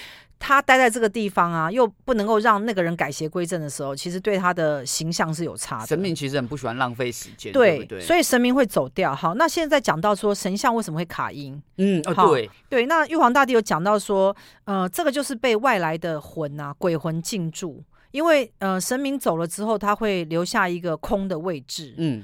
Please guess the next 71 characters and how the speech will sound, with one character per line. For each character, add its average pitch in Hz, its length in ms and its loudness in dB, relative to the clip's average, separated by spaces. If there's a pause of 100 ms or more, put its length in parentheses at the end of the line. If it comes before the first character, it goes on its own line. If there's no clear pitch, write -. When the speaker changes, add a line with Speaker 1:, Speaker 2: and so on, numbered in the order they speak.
(140)
Speaker 1:
它 285 120 0
跟 285 220 0
开 254 240 0
光 226 440 0 (140)
的 180 100 -4
不 180 140 -8
太 196 180 -4
一 135 160 -14
样， 135 280 -12 (300)
就 285 100 -6
是 294 120 -6
说， 277 200 4
因 311 80 -6
为 320 80 -2
有 196 100 0
些 262 140 -2
神 185 200 -6
像 208 180 -2
没 180 100 -4
有 165 100 -4
开 165 220 -6
光 151 260 -6
啊， 143 240 -12 (420)
那 240 120 -2
鬼 175 160 -2
魂 156 200 -4
不 165 100 -8
会 160 80 -2
进 131 200 -12
去。 120 360 -16
Speaker 2:
为 233 100 -2
什 147 180 -6
么 113 140 -10
啊？ 113 60 -8
师 190 140 -12
父， 202 100 -8
我 190 100 -4
一 170 40 -6
直 156 100 -16
想 110 180 -14
知 - 100 -18
道 135 100 -6
这 135 100 -12
个 123 80 -10
问 117 260 -6
题。 - 260 -20
Speaker 1:
呃， 214 380 2 (460)
它 349 180 2
就 392 140 2
好 214 180 4
像， 262 360 4 (220)
Speaker 2:
开 202 280 0
光 247 180 2
到 226 140 -2
底 131 100 -12
是 - 140 -12
一 - 20 -12
个 175 80 -6
怎 - 180 -14
么 104 140 -14
样 160 100 -10
的 120 100 -10
情 - 280 -10
况 110 80 -4
啊？ - 20 -6
Speaker 1:
呃， 113 60 -6
神 262 140 4
明 311 160 2
有 269 120 4
讲 165 320 2
说， 208 500 0